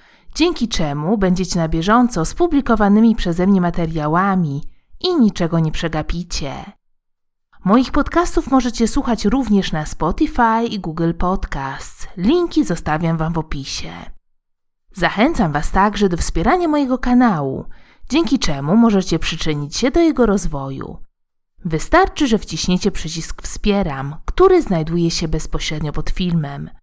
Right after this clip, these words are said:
Możecie wówczas wybrać jeden z trzech poziomów wsparcia. Dzisiaj przygotowałam dla Was sprawę z Podhala.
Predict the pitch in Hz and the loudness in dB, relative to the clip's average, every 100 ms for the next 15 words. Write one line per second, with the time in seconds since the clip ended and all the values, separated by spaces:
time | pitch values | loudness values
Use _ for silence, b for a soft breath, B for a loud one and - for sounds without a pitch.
0 | _ _ _ _ _ _ _ 156 156 220 | _ _ _ _ _ _ _ -6 0 2
1 | 339 190 170 226 - 214 202 175 156 151 | 2 0 2 0 2 0 0 0 -2 -2
2 | - 302 349 302 - - 180 - 165 147 | 0 2 2 0 -2 -2 -2 -2 -2 -2
3 | 151 175 - - 165 160 151 - 147 147 | -4 -2 -4 -2 -2 -2 -4 -4 -6 -8
4 | 147 - _ _ _ _ - - 175 151 | -14 -20 _ _ _ _ -20 -12 -8 -2
5 | 185 262 160 143 151 - 175 160 156 254 | 0 0 0 -2 -2 -2 -2 0 2 4
6 | 339 311 269 240 226 - 165 165 - - | 4 2 2 2 0 0 0 0 0 0
7 | - 185 185 160 135 131 | 0 2 2 0 -6 -10